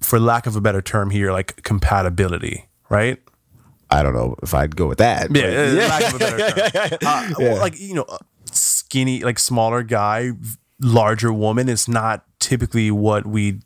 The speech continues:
Speaker 1: see in terms of, like, a, like, this couple walking around the, or these couples walking around the mall probably do get some looks like, "Whoa,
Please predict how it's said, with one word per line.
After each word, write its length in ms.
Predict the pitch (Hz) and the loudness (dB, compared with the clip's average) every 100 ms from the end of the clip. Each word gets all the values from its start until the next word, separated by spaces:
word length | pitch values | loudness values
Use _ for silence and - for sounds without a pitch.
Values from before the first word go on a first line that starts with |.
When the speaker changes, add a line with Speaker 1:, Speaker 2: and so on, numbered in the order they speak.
| _ | _
Speaker 1:
see 400 | - - - 110 101 | -2 -2 0 0 2
in 60 | |
terms 300 | 104 98 95 | 2 2 2
of, 320 | 98 98 95 - | 0 0 -2 -4
like, 140 | 107 | -4
a, 200 | 101 - | -2 0
like, 160 | 127 107 | 0 2
this 220 | 123 156 | 2 2
couple 340 | - 131 135 123 | 2 2 2 2
walking 340 | 117 - 120 | 0 0 -2
around 220 | 110 107 | 0 -2
the, 120 | 104 - - - | -4 -10 -4 2
or 80 | |
these 200 | 117 117 | 4 4
couples 320 | - 110 123 110 | 2 0 0 0
walking 320 | 107 104 110 | 0 0 0
around 200 | 107 101 | 0 0
the 60 | 98 | 0
mall 360 | 98 123 135 - | 0 0 -2 -2
probably 320 | - 101 104 | 0 0 0
do 260 | 95 98 95 | 0 -2 0
get 260 | 98 90 | -2 -2
some 240 | - 98 117 | -2 0 0
looks 260 | - - | -2 -2
like, 180 | - 101 | -4 -2
"Whoa, 440 | 82 113 101 92 | 2 2 2 -2